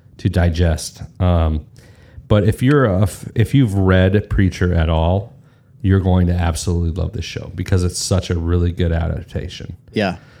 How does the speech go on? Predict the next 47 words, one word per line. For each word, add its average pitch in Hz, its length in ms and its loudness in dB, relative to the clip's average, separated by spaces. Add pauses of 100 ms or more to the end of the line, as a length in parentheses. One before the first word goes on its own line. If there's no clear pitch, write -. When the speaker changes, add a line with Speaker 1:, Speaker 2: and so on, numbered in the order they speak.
Speaker 2:
they've 117 120 0
done 90 260 4
Speaker 1:
Um, 101 100 2
Speaker 2:
a - 20 -2
very 87 720 -2
good 82 240 -6
job 85 220 -4
Speaker 1:
They've 98 80 2
Speaker 2:
with 90 80 0
Speaker 1:
done 113 80 4
a 107 40 6
Speaker 2:
it. 98 60 2
Speaker 1:
very 101 160 4
good 95 160 2
job. 82 300 -2
But 104 280 0
one 117 220 2
thing 156 200 2
I 123 40 4
really 101 300 4
like 92 240 2
about 90 180 2
this 87 100 2
show 90 340 2
is 87 580 2
the 92 120 0
production 127 840 -2
quality 117 720 0 (100)
is 90 320 0
excellent. 101 600 -2 (420)
Speaker 2:
This 143 200 0
is 117 140 -2
A 117 180 0
M 101 100 -2
C, 101 260 -4
Speaker 1:
It's 87 120 -2
Speaker 2:
right? 95 120 0
Speaker 1:
an 101 60 2
A 95 80 4
M 92 100 2
C, 92 340 2
yeah. 80 200 2 (440)
The 110 80 -12
production 156 420 0
quality 113 260 4
is 92 80 4
incredible. 82 600 0